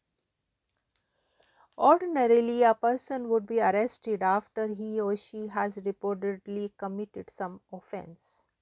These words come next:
However, there are exceptions to this.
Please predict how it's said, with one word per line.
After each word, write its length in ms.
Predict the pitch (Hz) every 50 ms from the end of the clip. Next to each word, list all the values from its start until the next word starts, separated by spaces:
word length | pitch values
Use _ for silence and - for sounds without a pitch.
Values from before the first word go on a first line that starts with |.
| _ _ _ _ _ _ _ _ _ _ _ _ _ _ _ _ _ _ _ _ _ - _ _ _ _ _
However, 600 | - 233 226 214 196 190 190 185 196 202 202 202
there 420 | 196 185 - 208 208 202 202 196
are 260 | 196 202 202 202 208 - - _ _ -
exceptions 880 | 202 - - - - - 240 240 - - - 208 190 185 190 - - -
to 120 | 196 190
this. 540 | 180 190 190 170 160 - _ _ - -